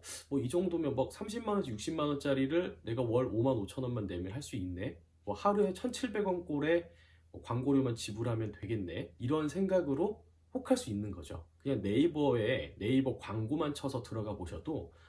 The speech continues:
다양한 내용들이 나와 있습니다. 그리고 거기에 공식 대행사들 연결해 줄 수 있는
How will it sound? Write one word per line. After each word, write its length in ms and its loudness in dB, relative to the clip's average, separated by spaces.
다양한 460 2
내용들이 360 -2
나와 220 -8
있습니다. 420 -10
그리고 160 -8
거기에 180 -4
공식 360 -4
대행사들 720 0
연결해 480 2
줄 140 -8
수 180 -8
있는 340 -2